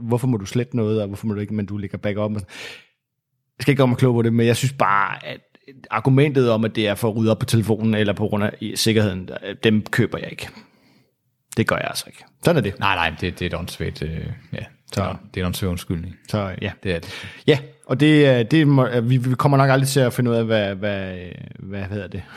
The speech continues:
Speaker 1: <laughs> Hvad, hvad sandheden er i, i det her, men, men jeg synes måske, at man skulle gå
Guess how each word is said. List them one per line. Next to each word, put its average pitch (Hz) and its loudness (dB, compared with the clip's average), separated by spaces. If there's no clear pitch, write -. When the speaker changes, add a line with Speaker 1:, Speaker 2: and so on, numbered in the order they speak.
Speaker 1:
<laughs> 147 2
Hvad, 139 4
hvad 120 0
sandheden 127 4
er 113 0
i, 117 0
i 110 -4
det 113 0
her, 120 2
men, 107 -2
men 101 -4
jeg 123 2
synes 170 2
måske, 139 4
at 117 2
man 110 2
skulle 107 -4
gå 101 0